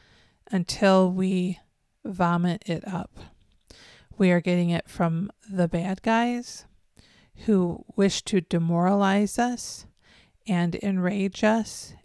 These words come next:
and so they are pushing evil down our throats until it chokes us, because they want us to be demoralized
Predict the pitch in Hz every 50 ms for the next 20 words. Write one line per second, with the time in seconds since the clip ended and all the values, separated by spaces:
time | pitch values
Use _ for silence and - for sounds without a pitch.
0 | - - 185 170 - - - 185 180 165 180 175 180 - - - 180 175 - _
1 | _ - - - 254 220 - - - 220 175 175 180 180 180 185 - _ _ _
2 | - _ _ _ _ _ - 202 196 196 202 214 214 208 214 214 214 208 - _
3 | _ _ _ _ _ _ _ _ _ _ - 185 180 185 185 202 214 220 220 214
4 | - - - - 180 170 175 - - _ - - - - - - _ _ _ -
5 | 185 165 - - 202 175 170 185 - _ - - - 220 220 - _ - - -
6 | - - 190 - - - - - _ _ _ _ - - - - - _ _ _
7 | _ _ _ - 180 180 - - - 185 180 180 175 180 196 - - - - _
8 | _ 220 202 185 180 180 175 180 175 165 165 165 170 180 - - - - - -
9 | 196 180 185 175 - - - - - - - - - 170 170 165 - 170 175 170
10 | 180 190 196 202 208 214 214 226 240 247 - - - -